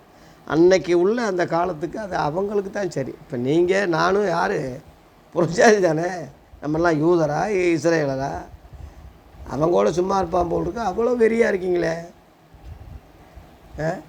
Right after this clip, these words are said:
இஸ்ரவேல் இந்த, இது, நீ இஸ்ரேலா முத? நீ இஸ்ரவேலரா முத?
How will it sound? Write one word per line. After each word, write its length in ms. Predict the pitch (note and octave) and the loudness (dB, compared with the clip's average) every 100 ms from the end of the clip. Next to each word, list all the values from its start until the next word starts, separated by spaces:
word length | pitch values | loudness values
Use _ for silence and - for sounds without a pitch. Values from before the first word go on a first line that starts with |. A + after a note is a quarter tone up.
| - - - D3+ | -20 -20 -18 2
இஸ்ரவேல் 400 | F3 E3+ D#3+ D#3 | 4 6 4 2
இந்த, 260 | D3 D3 | -2 -2
இது, 280 | C#3+ D3 D#3 | -4 -2 -2
நீ 120 | D#3 | 0
இஸ்ரேலா 640 | E3+ E3 E3 E3+ D3+ D3+ C#3+ | 0 0 2 2 2 -2 -2
முத? 300 | C#3+ D3 C#3 - - - - | -2 -2 -4 -10 -20 -18 -4
நீ 120 | D#3 | -2
இஸ்ரவேலரா 600 | C3+ D#3+ E3+ E3 D#3 D3+ C#3 | 2 4 6 4 2 0 -2
முத? 200 | C#3 | -4